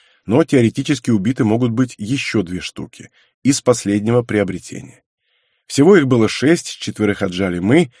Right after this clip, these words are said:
и ещё двоих, как она думала, продали. Причём один из них был русского производства, а второй немецкого. Что ж, будем исходить из того, что убито всего два робота. Хотя, если честно, я сомневаюсь. Если их было всего два, то вряд ли змей отдал Бите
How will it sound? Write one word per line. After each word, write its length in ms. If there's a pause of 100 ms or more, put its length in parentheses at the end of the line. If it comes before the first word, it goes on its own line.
(180)
и 80
ещё 300
двоих, 280
как 180
она 120
думала, 320
продали. 640 (380)
Причём 260
один 220
из 100
них 100
был 160
русского 360
производства, 640
а 40
второй 300
немецкого. 640 (720)
Что 300
ж, 80
будем 300
исходить 360
из 100
того, 220
что 200
убито 320
всего 280
два 380
робота. 540 (480)
Хотя, 220
если 200
честно, 300
я 200
сомневаюсь. 680 (580)
Если 360
их 100
было 180
всего 380
два, 340
то 160
вряд 340
ли 60
змей 320
отдал 380
Бите 340